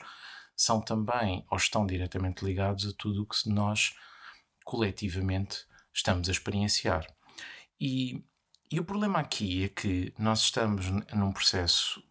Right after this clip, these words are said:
muito forte, ahm,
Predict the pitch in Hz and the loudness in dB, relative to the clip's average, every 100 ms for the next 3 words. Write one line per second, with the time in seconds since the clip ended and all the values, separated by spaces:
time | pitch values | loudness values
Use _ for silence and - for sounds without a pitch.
0 | _ 90 90 113 123 - 85 80 - 113 | _ -6 0 0 0 0 2 2 -2 -4
1 | 143 _ _ - - - - - 107 104 | -6 _ _ -18 -16 -16 -18 -4 0 2
2 | 98 95 95 92 92 92 90 90 90 | 2 2 2 2 2 2 0 0 -2